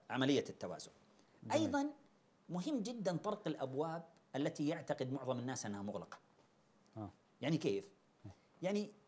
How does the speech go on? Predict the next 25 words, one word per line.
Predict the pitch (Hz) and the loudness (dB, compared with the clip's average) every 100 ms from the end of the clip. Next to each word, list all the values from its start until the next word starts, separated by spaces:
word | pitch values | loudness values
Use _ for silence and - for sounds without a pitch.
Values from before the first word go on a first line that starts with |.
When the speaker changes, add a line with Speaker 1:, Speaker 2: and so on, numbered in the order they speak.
| _ - | _ -8
Speaker 1:
في | - | 0
رجال | 285 170 131 | 4 6 4
أعمال، | 101 90 - - - _ _ _ _ - | 2 -4 -10 -20 -20 _ _ _ _ -6
صح؟ | 139 113 - - _ _ _ _ - - | -4 -4 -6 -20 _ _ _ _ -20 -2
يا | 196 | 0
أخي، | 196 | 2
Speaker 2:
إيه. | 233 | 2
Speaker 1:
اطرق | 196 - | 0 0
أبوابهم. | 123 113 - - - _ _ _ _ _ _ | 0 -2 -2 -8 -18 _ _ _ _ _ _
في | 160 | -2
العمل | 143 185 170 | 2 4 4
ماذا؟ | 170 151 135 | 4 2 -2
Speaker 2:
تطوع. | - - - - | -6 -20 -16 -6
Speaker 1:
التطوعي. | 139 117 165 110 104 | 0 4 6 4 0
أنت | 262 294 | 0 0
ما | 190 | 0
بتروح | 311 320 | 2 2
تشحتهم. | - 202 185 170 165 - - - _ _ _ _ - - - - | 2 2 2 0 -2 -6 -20 -20 _ _ _ _ -20 -20 -18 -4
أنت | 196 | 2
بتروح، | 233 311 240 | 2 0 -4
بتروح | 180 277 - | 4 6 6
تقول | 196 269 269 | 4 4 6
له: | 294 - - - | 4 2 -14 2
"هذا | 214 262 254 | 6 8 8
العرض، | - 185 | 10 8